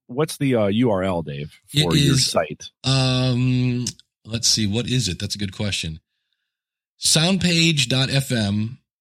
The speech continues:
Speaker 2: slash School of Podcasting. Learn to podcast, start and grow your podcast.
Speaker 1: Yeah, 'cause it just pulled that title
Speaker 2: Yeah.
Speaker 1: right, right out and then created the U R L. That's a
Speaker 2: Yeah.
Speaker 1: nightmare.
Speaker 2: Yeah, so that's, uh, that, that, uh,
Speaker 1: Did they,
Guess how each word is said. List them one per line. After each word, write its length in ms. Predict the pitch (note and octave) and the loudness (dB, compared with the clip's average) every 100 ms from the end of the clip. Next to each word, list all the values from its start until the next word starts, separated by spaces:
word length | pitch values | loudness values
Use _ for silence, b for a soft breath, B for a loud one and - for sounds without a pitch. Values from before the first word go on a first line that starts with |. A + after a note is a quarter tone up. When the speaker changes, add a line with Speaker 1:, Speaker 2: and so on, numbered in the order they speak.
| _ _ _ _ _ - | _ _ _ _ _ -4
Speaker 2:
slash 460 | - A#2+ B2 B2 - - | -2 2 2 2 2 2
School 320 | - - D3+ | 2 0 0
of 80 | D#3 | 0
Podcasting. 720 | D3 C#3 C3+ C#3 C3 - B2+ | 0 0 0 2 2 2 2
Learn 160 | B2 C3 | 2 2
to 80 | C3 | 0
podcast, 560 | - B2+ A#2+ C3 B2 A#2 | -4 -6 -2 -2 0 0
start 320 | - B2 A#2 | 0 -2 -2
and 180 | A2+ A2 | -2 -2
grow 140 | A#2 | -2
your 200 | A2+ G#2 | 0 -2
podcast. 720 | - A2 G#2+ G2+ E2 - - _ _ _ _ _ _ _ _ _ _ _ _ - | -2 -4 -4 -4 -4 -8 -12 _ _ _ _ _ _ _ _ _ _ _ _ 0
Speaker 1:
Yeah, 120 | G2+ | 2
'cause 160 | - G#2 | 4 4
it 20 | |
just 220 | G#2+ - | 4 2
pulled 220 | A2 G#2+ | 2 4
that 180 | F2+ D#2+ | 2 2
title 420 | - G2 D#2+ D2 E2+ | 2 4 4 0 -2
Speaker 2:
Yeah. 280 | A2+ F#2 E2 _ | -4 -4 -10 _
Speaker 1:
right, 240 | G2+ F#2+ - | -4 -4 -2
right 180 | G2+ F#2 | 2 4
out 260 | E2 D2 - | 4 2 0
and 160 | F#2 E2+ | 0 2
then 160 | D#2 D2 | 2 2
created 420 | - E2 D#2 C#2+ | 2 4 4 2
the 100 | D2+ | 4
U 160 | D2+ | 4
R 60 | D#2 | 4
L. 160 | E2 D#2+ | 4 4
That's 180 | D#2 - | 2 2
a 60 | |
Speaker 2:
Yeah. 40 | C#2 | 2
Speaker 1:
nightmare. 340 | C#2 B1+ D2 | 0 -2 -8
Speaker 2:
Yeah, 240 | A2+ A2+ F#2+ | -6 -4 -2
so 160 | - | -4
that's, 380 | G#2 A2+ A#2 - | -4 -6 -6 -6
uh, 360 | F#2 F2+ E2+ E2+ E2+ D#2+ _ _ B B _ | -4 -4 -6 -8 -12 -16 _ _ B B _
that, 320 | G2+ A2 G#2+ _ | -8 -8 -8 _
that, 180 | A2+ A2 - - G#2 | -10 -10 -12 -12 -8
uh, 400 | G2 G2 G2 G2 | -8 -8 -2 0
Speaker 1:
Did 100 | B2+ | 4
they, 220 | C3+ | 2